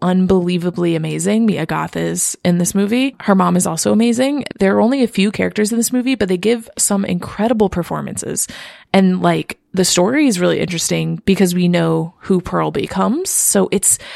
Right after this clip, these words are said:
the whole time you're kinda sitting there like, "Is this why? How does this go?" We, like, we know she gets out somehow. So how? With all that being said, though, we've kind of mentioned there's, like, a level of restraint and, like, smallness to this movie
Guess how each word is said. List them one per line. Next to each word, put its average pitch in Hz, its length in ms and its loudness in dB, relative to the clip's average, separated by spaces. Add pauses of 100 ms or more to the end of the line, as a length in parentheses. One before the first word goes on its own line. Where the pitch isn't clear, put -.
(140)
the 208 80 2
whole 220 160 6
time 220 220 2
you're 196 100 0
kinda 196 180 0
sitting 180 240 -2
there 175 100 -2
like, 160 240 -10
"Is 190 200 -2
this - 240 -6
why? 175 400 -6
How 185 220 -2
does 185 140 0
this 175 160 -6
go?" 175 360 2
We, 170 320 -4
like, 196 240 -2 (300)
we 214 120 6
know 247 380 6
she - 200 2
gets 202 260 0
out - 300 -2
somehow. 165 440 2
So 175 180 -2
how? 165 400 -4 (460)
With 208 120 -4
all 202 140 2
that 208 160 2
being 202 160 4
said, 196 180 2
though, 208 120 4
we've 202 220 2
kind 226 180 2
of 214 60 4
mentioned 190 340 2
there's, 165 160 -2
like, 208 120 -4
a 285 60 2
level 247 280 0
of 208 160 -2
restraint 175 560 -2 (120)
and, 190 120 2
like, 165 180 -4
smallness 180 600 -2
to 240 80 4
this 240 180 0
movie 285 420 -4